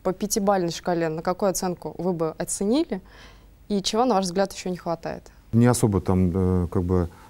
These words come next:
Speaker 2: нахваливая футбольный союз, сказал бы, что "твердая четверка", вот она "твердая четверка", а, потому что, а, "твердая пятерка",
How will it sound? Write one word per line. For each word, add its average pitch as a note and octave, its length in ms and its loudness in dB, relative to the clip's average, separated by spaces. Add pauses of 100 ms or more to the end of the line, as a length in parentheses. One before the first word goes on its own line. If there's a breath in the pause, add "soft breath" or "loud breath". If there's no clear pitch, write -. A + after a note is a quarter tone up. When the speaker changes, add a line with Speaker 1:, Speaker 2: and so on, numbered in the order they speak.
Speaker 2:
нахваливая G2+ 580 4
футбольный A2 420 4
союз, D3 340 4
сказал G2 340 2
бы, F#2 100 -2
что - 160 -6
"твердая G#2+ 400 4
четверка", D3 540 0 (200)
вот F2 140 -2
она G#2 160 4
"твердая G2 380 2
четверка", - 440 -4 (480 loud breath)
а, F2+ 140 -2
потому G#2+ 360 2
что, G2+ 280 0 (360 loud breath)
а, F#2 120 0
"твердая A2 340 4
пятерка", D3+ 540 0